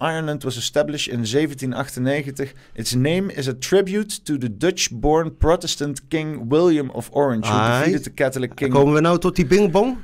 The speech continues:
Speaker 1: Bing Bong, motherfucker.
Speaker 2: Bing Bong, hè?
Speaker 1: <laughs>
Speaker 2: Die wist je niet, hè?
Speaker 1: Oké, shit, man. Dus, oké, dus je hebt inderdaad een of andere zieke beweging die dan inderdaad Engeland daar de, de, de christelijke, de, de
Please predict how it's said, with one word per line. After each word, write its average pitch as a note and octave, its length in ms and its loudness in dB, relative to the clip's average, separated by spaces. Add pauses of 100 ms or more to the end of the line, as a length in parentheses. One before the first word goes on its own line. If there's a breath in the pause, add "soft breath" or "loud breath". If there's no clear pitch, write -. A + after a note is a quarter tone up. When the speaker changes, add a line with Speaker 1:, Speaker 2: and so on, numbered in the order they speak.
Speaker 1:
Bing A#2+ 340 2
Bong, G#3+ 220 4
motherfucker. C3 420 6 (140)
Speaker 2:
Bing G3+ 120 8
Bong, A3+ 180 6
hè? C4 280 6 (180)
Speaker 1:
<laughs> B3 280 2
Speaker 2:
Die F3 60 6
wist G#3 200 4
je D#4 120 6
niet, B3 160 0
hè? F#3+ 180 4 (100)
Speaker 1:
Oké, C#4 360 2
shit, - 320 -2
man. A#2 260 2
Dus, F#3 240 2 (500 loud breath)
oké, D#3 500 0
dus C#3+ 200 0
je F3 60 2
hebt F3 200 0
inderdaad D3+ 480 0
een F#3+ 160 -2
of F3+ 140 -2
andere D3 240 0
zieke E3 320 -2
beweging F3+ 760 0
die D#3 120 0
dan D3 180 2
inderdaad C#3+ 440 -2
Engeland E3 500 0
daar C3+ 340 2
de, B2 300 4
de, A#2+ 120 2
de A2 160 -2 (220)
christelijke, F3+ 520 -2
de, C3 80 -4 (140)
de C#3 140 -8